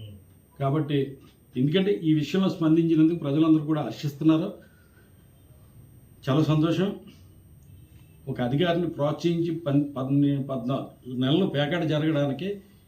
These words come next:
ఎవరు ఒత్తిడి తెచ్చారు, ఎవరు ఒత్తిడి వల్ల ఆ పేకాట శిబిరాలు జరిగినాయి అనేది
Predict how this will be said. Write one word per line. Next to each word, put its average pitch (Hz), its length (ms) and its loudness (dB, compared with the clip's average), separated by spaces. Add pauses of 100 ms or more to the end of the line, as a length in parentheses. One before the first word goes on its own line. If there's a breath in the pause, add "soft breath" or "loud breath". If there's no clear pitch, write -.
(480 loud breath)
ఎవరు 202 260 6
ఒత్తిడి 202 300 4
తెచ్చారు, 147 340 4 (200)
ఎవరు 185 140 -2 (100)
ఒత్తిడి 190 320 2
వల్ల 185 200 2
ఆ 160 100 -4
పేకాట 151 260 0 (260)
శిబిరాలు 143 380 -2
జరిగినాయి 156 440 4 (1600)
అనేది 202 340 0